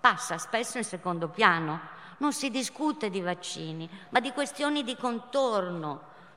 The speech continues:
tutte variamente riconducibili a un sentimento di diffidenza verso la verità ufficiale, di cui i contendenti rivali sarebbero sostenitori. Anche in questo approccio divagatorio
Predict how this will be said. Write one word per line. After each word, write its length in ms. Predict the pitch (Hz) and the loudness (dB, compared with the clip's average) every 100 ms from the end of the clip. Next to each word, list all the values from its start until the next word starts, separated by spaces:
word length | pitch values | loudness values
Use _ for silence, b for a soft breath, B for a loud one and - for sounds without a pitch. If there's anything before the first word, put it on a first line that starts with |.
| - | -8
tutte 400 | 330 339 - 240 | 0 0 2 2
variamente 720 | 208 226 240 240 294 285 240 | 6 6 6 4 4 2 0
riconducibili 880 | 214 208 220 220 240 - 302 226 214 | 0 0 0 0 -2 0 0 0 0
a 60 | 208 | 0
un 80 | 208 | 0
sentimento 720 | 240 226 240 233 269 247 202 | -2 -4 -2 0 2 0 -2
di 180 | 190 190 | -2 0
diffidenza 840 | 226 - 247 208 269 311 - 226 | -2 -4 -4 2 4 4 2 6
verso 380 | 220 262 240 247 | 8 8 6 4
la 140 | 220 208 | 8 8
verità 500 | 220 220 - 262 269 | 6 4 6 8 8
ufficiale, 1000 | - - 208 - - 262 202 156 160 - B B B | 4 -4 -6 -4 10 12 12 10 6 -2 B B B
di 200 | - 240 | -2 -2
cui 260 | - 320 254 | 2 4 4
i 60 | - | 6
contendenti 720 | 226 226 254 247 233 185 196 | 4 4 4 6 4 4 -2
rivali 520 | 294 247 160 190 277 | 2 4 4 4 2
sarebbero 500 | - 254 151 175 175 | 4 6 6 6 2
sostenitori. 880 | - 185 - 190 196 202 320 151 - - - - - - - - - - B B B B B | 0 -4 -2 -2 -2 0 2 2 -2 -12 -18 -20 -20 -20 -20 -20 -20 -20 B B B B B
Anche 360 | 277 330 339 269 | 10 12 6 0
in 120 | 226 | 0
questo 260 | 233 - | 0 2
approccio 560 | 220 - 240 285 - 208 | 0 2 2 2 0 -6
divagatorio 1400 | 185 262 226 202 190 175 - 247 147 156 151 151 147 - | -2 2 4 6 4 2 2 4 4 0 -6 -6 -6 -8